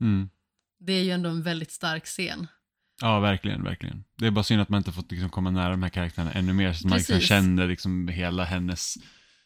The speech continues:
Speaker 1: men hur, hur känner hon egentligen inför det här beslutet och hur svårt det måste ha varit och lite sånt.
Speaker 2: Ja, men precis, liksom, hon, eh, begår ju självmord med hjälp av draken egentligen. Eh, gör sig själv till en vandrande marshmallow.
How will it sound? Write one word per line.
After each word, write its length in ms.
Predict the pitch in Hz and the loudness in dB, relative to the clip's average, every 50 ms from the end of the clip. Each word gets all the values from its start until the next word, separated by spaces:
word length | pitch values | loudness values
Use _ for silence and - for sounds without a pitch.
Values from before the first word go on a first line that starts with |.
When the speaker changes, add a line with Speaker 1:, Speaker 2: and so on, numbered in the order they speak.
| _ _ _ _ _ _ - | _ _ _ _ _ _ -4
Speaker 1:
men 280 | 117 113 110 110 110 107 | -2 0 2 2 2 2
hur, 220 | 104 107 120 123 | 2 0 0 0
hur 100 | 117 120 | -2 -2
känner 340 | 107 113 117 127 165 147 117 | 0 0 0 0 0 2 0
hon 140 | 101 92 90 | 0 0 0
egentligen 320 | 85 90 85 - 98 98 | 0 -2 -2 -2 -2 -4
inför 180 | 98 - - 98 | -4 -2 -4 -4
det 60 | 98 | -2
här 60 | 95 | -2
beslutet 420 | 92 - - - 101 95 90 92 | -4 -4 -2 -2 -2 -2 -2 0
och 60 | 104 101 | 0 0
hur 60 | 101 | 0
svårt 440 | 95 - - 127 147 143 113 95 - | 0 0 0 2 2 2 2 0 0
det 60 | 107 | -2
måste 220 | 101 95 - - 101 | -2 -2 -2 -4 -4
ha 60 | 92 | -2
varit 420 | 95 90 87 98 101 95 - - | -2 -2 -4 -4 -6 -8 -10 -10
och 80 | 107 101 | -8 -8
lite 160 | 104 95 - | -8 -8 -8
sånt. 360 | - - 98 98 - - - - | -8 -8 -8 -8 -10 -14 -16 -12
Speaker 2:
Ja, 220 | - 196 185 185 | -8 -4 -2 -2
men 160 | 190 190 180 180 | 0 0 -2 -2
precis, 380 | 185 - - 185 175 175 - | -6 -6 -6 -6 -6 -6 -8
liksom, 320 | 165 151 - 160 156 170 170 | -10 -10 -10 -8 -6 -4 -4
hon, 260 | 180 180 175 175 175 - - - - _ _ _ _ _ _ _ _ _ - | -4 -4 -4 -4 -6 -8 -12 -20 -20 _ _ _ _ _ _ _ _ _ -12
eh, 340 | 180 170 165 165 165 160 - - - - - _ | -8 -6 -6 -4 -4 -6 -8 -10 -14 -20 -20 _
begår 360 | - 175 180 180 170 165 160 | -10 -6 -6 -4 -4 -2 -4
ju 80 | 165 165 | -4 -4
självmord 580 | - 190 175 165 156 151 160 180 185 180 156 | -4 -4 -4 -4 -4 -4 -4 -4 -4 -2 0
med 160 | 170 175 175 | 0 2 2
hjälp 380 | 170 165 170 170 170 - - - | 2 0 0 -2 -2 -4 -4 -4
av 160 | 180 156 151 | -4 -4 -4
draken 460 | - 175 165 156 156 - - 190 196 | -4 -6 -6 -6 -6 -6 -4 -2 0
egentligen. 460 | 190 165 156 165 - - 131 - 165 156 _ _ _ _ - _ _ - | 0 0 -2 -6 -8 -10 -10 -10 -10 -10 _ _ _ _ -20 _ _ -14
Eh, 280 | 165 160 165 160 165 165 | -12 -10 -10 -8 -6 -6
gör 120 | 170 165 | -6 -4
sig 140 | 160 - 170 | -6 -6 -8
själv 220 | - - 160 160 160 | -8 -8 -8 -8 -10
till 240 | - - 165 160 | -10 -8 -8 -8
en 340 | 160 156 156 160 160 160 160 | -6 -6 -6 -6 -6 -6 -6
vandrande 420 | 165 165 160 160 160 160 160 160 160 | -4 -4 -4 -6 -6 -6 -6 -6 -6
marshmallow. 500 | 160 160 156 - 185 175 165 - 170 | -6 -8 -6 -6 -6 -6 -6 -8 -12